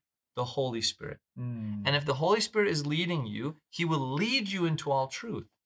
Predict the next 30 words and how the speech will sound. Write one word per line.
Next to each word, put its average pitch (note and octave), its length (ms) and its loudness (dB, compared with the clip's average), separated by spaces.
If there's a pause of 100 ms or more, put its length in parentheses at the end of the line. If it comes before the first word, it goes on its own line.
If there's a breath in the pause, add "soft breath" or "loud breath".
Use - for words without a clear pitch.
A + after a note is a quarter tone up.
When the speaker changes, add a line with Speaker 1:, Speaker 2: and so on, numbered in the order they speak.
(600)
Speaker 1:
But D#3 200 4
his C#3+ 120 2
truth F3+ 320 0
obviously C#3 420 2
has B2+ 160 -4
to B2+ 80 -16
be B2 100 -4
in A#2+ 100 -4
conjunction B2 540 -4
with G2+ 120 -10
the - 60 -20
scripture. - 560 -4
And G#2+ 160 -6
so B2 200 2
if A#2 80 -4
you're D#3+ 180 2
Speaker 2:
Mm. F#3 40 0
Speaker 1:
being E3 300 2 (100)
brought C#3 280 8
into C#3 140 0
a C3 40 -2
community C3 640 0
that A2+ 160 4
is A2+ 240 0
leading B2 320 2
you A#2+ 100 -2
down A2 320 4
bad A2 260 4
habits A2+ 500 0
and G#2 160 -4